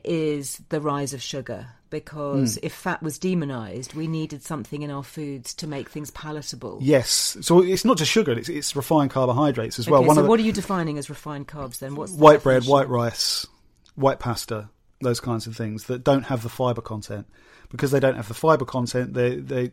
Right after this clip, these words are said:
Speaker 2: take much less time to digest and they liberate their sugars more easily. And it's the,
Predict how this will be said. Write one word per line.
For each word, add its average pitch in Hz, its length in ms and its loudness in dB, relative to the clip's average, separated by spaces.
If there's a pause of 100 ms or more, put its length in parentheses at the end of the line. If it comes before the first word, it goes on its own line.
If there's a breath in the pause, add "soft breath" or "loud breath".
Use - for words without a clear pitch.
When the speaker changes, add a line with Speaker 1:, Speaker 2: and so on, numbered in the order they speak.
(160)
Speaker 2:
take 135 200 -8
much - 440 -8 (260 soft breath)
less 127 240 0
time 123 300 0
to 117 100 -12
digest 117 600 -2 (300 loud breath)
and 127 140 -2
they 120 60 2
liberate 120 460 2
their 117 100 0
sugars 120 400 -4
more 117 200 0
easily. 117 420 -2
And 131 120 0
it's 139 140 -4
the, 135 280 4